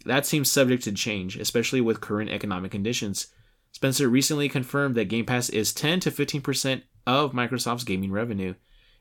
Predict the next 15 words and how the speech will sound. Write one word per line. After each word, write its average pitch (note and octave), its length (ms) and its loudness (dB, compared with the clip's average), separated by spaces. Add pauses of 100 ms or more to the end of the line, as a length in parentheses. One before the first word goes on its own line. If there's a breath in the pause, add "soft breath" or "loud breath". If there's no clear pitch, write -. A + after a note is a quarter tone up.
and A#2 220 2
is G#2+ 360 0
profitable, F#2+ 760 2 (640)
supposedly. - 680 -10 (580 loud breath)
But C3 140 10
what E3 180 10
if E3 420 6 (440)
it A2+ 80 -2
was G2+ 380 -2 (200)
more B2 320 -6
profitable? - 720 -14 (340)
Hence, - 480 -8 (180)
a D#3+ 80 -6
price G#2 360 -6
increase. - 540 -10